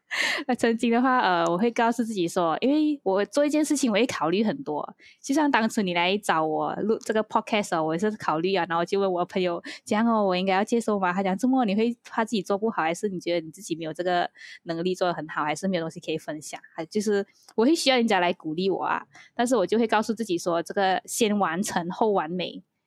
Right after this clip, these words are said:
就是我一点点的 plan，我先去做，然后后面慢慢才慢慢的改进，改进再改进这样子哦。有时候考虑太多，你反而会很却步，因为你焦虑的事情太多嘛，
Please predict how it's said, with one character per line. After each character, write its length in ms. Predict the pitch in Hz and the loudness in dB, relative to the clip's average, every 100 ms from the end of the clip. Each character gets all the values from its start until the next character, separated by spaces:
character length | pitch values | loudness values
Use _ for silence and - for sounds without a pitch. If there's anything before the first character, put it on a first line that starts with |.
| _ - | _ -4
就 100 | 277 | 0
是 120 | 311 | 2
我 160 | 226 175 | 2 2
一 60 | |
点 140 | 233 208 | 2 0
点 100 | 165 | 0
的 100 | 165 | -2
plan， 360 | - 202 202 | 0 0 0
我 100 | 175 | -2
先 140 | 160 160 | -4 -4
去 140 | 190 | -6
做， 380 | - 185 175 180 _ - | -2 0 0 -4 _ -2
然 140 | 175 | 0
后 60 | 196 | 2
后 100 | 240 | 2
面 160 | 233 | 2
慢 80 | 226 | 2
慢 140 | 214 220 | 0 0
才 160 | 180 | -2
慢 120 | 180 | -2
慢 140 | 196 190 | -2 -2
的 60 | |
改 200 | 180 143 | -4 -8
进， 300 | 151 180 185 180 | -10 -6 -6 -6
改 160 | 151 | -8
进 180 | - 170 | -8 -4
再 120 | 175 | -2
改 220 | 170 160 | -2 -4
进 180 | - 170 | -6 -8
这 60 | 165 | -8
样 100 | 165 | -8
子 140 | - | -10
哦。 40 | - | -8
有 80 | 185 | -4
时 120 | 233 | 2
候 160 | 262 277 | 2 0
考 260 | - 170 | 0 0
虑 120 | 190 | 0
太 220 | 214 214 202 | -2 -2 0
多， 340 | 185 165 170 - - - | 0 0 -2 -6 -16 -6
你 80 | 185 | -2
反 180 | 180 | 0
而 100 | 170 | 0
会 200 | 202 226 | 2 2
很 180 | 214 160 | 2 -2
却 240 | - 226 180 | -2 -2 -2
步， 320 | 190 165 - | -4 -6 -4
因 100 | 214 | -2
为 80 | 240 | 0
你 220 | 196 - _ | 0 -6 _
焦 240 | - 233 208 | 0 2 2
虑 140 | 226 | 4
的 60 | 190 | 2
事 140 | 233 | 0
情 140 | 214 165 | -4 -4
太 200 | - 185 | 0 0
多 240 | 170 147 | 0 -4
嘛， 200 | 143 170 | -4 -6